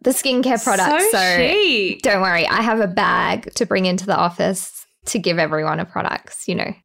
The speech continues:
Speaker 1: we love to share here at Gritty Pretty.
Speaker 2: I'm calling first dibs. <laughs>
Speaker 1: Yes, there's definitely one with your name on it.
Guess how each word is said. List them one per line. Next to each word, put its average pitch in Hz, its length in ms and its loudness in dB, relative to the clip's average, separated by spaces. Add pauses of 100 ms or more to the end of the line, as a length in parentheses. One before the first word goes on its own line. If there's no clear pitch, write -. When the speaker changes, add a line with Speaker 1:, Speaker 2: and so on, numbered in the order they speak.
(160)
Speaker 1:
we 262 100 2
love 254 200 0
to 196 100 -2
share 175 260 2
here 170 240 0
at 135 140 -4
Gritty - 220 -4
Pretty. - 320 -8
Speaker 2:
I'm 202 120 -4
calling 208 280 -2
first 180 280 -4
dibs. 165 540 -6 (160)
<laughs> - 140 -4 (300)
Speaker 1:
Yes, 196 340 0
there's 226 220 0
definitely 220 320 0
one 214 160 0
with 214 160 -2
your 190 160 0
name 185 240 0
on 208 120 -2
it. - 120 -2